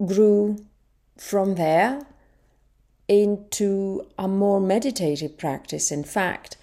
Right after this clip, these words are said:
my condition worsened over the years, and the spaces were not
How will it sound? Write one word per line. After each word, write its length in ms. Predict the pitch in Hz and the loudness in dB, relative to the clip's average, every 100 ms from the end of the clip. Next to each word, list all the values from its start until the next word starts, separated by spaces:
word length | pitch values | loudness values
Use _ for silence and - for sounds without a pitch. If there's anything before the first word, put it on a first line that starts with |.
| - - | -20 -8
my 220 | 208 175 | -4 -4
condition 580 | 175 185 170 170 175 170 | -4 -6 -4 -4 -4 -4
worsened 540 | 156 156 - 151 - - - | -4 -4 -4 -6 -8 -10 -8
over 240 | 143 156 | -8 -8
the 160 | 151 143 | -10 -8
years, 540 | 160 208 233 233 - - - _ _ _ - | -2 0 0 -2 -6 -10 -20 _ _ _ -2
and 460 | 220 226 220 - - _ _ _ _ _ _ _ _ - | 0 2 -2 -6 -18 _ _ _ _ _ _ _ _ -4
the 100 | 208 | 0
spaces 640 | - 262 262 262 254 226 | 4 6 4 4 -4 0
were 140 | 190 170 | 2 2
not 680 | 170 165 151 - - - | 2 2 0 -2 -12 -20